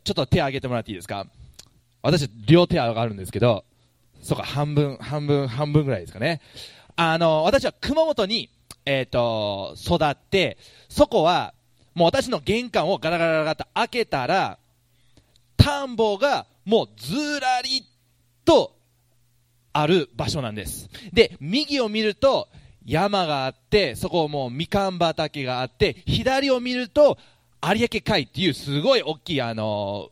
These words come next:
海があるんですけど、そういうとこに育ったんです。で、ちょっとうちの家から、まあ、十分ぐらいのとこ行ったら、あのー、馬の、えーと、牧場があったりとか、もうそういう感じのとこなんです。で、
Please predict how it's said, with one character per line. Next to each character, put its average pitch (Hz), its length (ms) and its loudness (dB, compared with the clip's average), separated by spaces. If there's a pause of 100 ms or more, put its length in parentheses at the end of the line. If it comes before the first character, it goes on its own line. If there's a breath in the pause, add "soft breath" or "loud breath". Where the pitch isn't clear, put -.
海 160 400 -4 (140)
が 135 180 0
あ 147 80 -2
る 139 80 -8
ん 135 60 -10
で 117 100 -8
す - 80 -16
け 123 80 -4
ど、 156 220 0 (340 soft breath)
そ 320 220 0
う - 20 0
い 311 40 0
う - 20 -6
と 285 100 2
こ 262 80 -2
に 277 140 -6
育 - 320 -6
っ 135 60 -8
た 113 120 -6
ん 101 60 -12
で 98 100 -12
す。 - 220 -16 (200 loud breath)
で、 220 160 6
ち - 140 -4
ょ - 20 0
っ - 20 -8
と 214 100 -4
う 180 80 -2
ち - 100 -10
の 214 120 -2
家 196 180 -2
か 180 100 -2
ら、 175 140 0
ま 139 100 -4
あ、 120 60 -6
十 151 160 -2
分 180 240 -6
ぐ 165 60 -4
ら 160 80 2
い 156 40 -4
の 151 80 -6
と 156 80 -8
こ 139 140 -2
行 131 80 -6
っ - 20 -20
た 135 120 -4
ら、 160 240 0 (340 soft breath)
あ 110 280 -6
の 101 1400 -6
ー、 214 40 -2
馬 196 200 2
の、 180 240 0 (160)
え 110 140 -6
ー 104 40 -8
と、 92 600 -6 (760)
牧 160 220 6
場 131 160 -4
が 107 140 -6
あ - 20 -8
っ 104 100 -16
た 110 120 -4
り 101 80 -6
と 101 100 -8
か、 139 300 -2 (280 soft breath)
も 170 100 -2
う - 20 0
そ 294 160 0
う 294 40 0
い 269 40 -2
う - 20 -4
感 208 160 -2
じ 165 60 -6
の 147 80 -4
と 127 80 -6
こ 110 80 -4
な 98 80 -12
ん 73 40 -20
で 62 60 -20
す。 - 240 -18 (500 loud breath)
で、 220 320 2